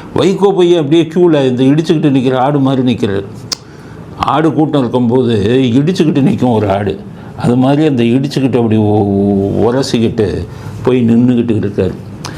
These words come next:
காரணம் என்னன்னா, அந்த சட்டசபையில அவரை கழட்டி விடுறதுன்னு ஸ்டாலின் முடிவு பண்ணி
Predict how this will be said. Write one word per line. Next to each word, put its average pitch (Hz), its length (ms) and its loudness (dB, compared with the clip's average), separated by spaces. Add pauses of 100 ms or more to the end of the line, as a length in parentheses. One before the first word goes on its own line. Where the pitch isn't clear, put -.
(180)
காரணம் 160 440 0
என்னன்னா, 147 640 2
அந்த 135 240 2
சட்டசபையில 131 640 0
அவரை 135 260 0
கழட்டி 123 280 0
விடுறதுன்னு 117 600 2
ஸ்டாலின் 113 460 0
முடிவு 107 300 2
பண்ணி 90 360 -2